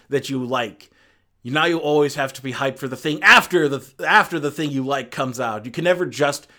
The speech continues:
be in the moment and enjoy things, because you always have to be thinking of what's next.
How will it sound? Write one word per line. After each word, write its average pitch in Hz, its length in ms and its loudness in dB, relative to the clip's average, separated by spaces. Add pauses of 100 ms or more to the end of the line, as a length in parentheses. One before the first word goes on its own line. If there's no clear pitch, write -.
(260)
be 147 280 0
in 131 260 -2
the 127 180 -2
moment 98 640 -8 (720)
and 127 160 -6
enjoy 120 460 -2
things, 95 540 -14
because 120 280 -10
you 131 80 -8
always 151 420 2
have 143 260 2
to 139 40 -14
be 139 120 -8
thinking 131 340 -8
of 110 220 -10
what's 127 380 -2 (220)
next. - 540 -14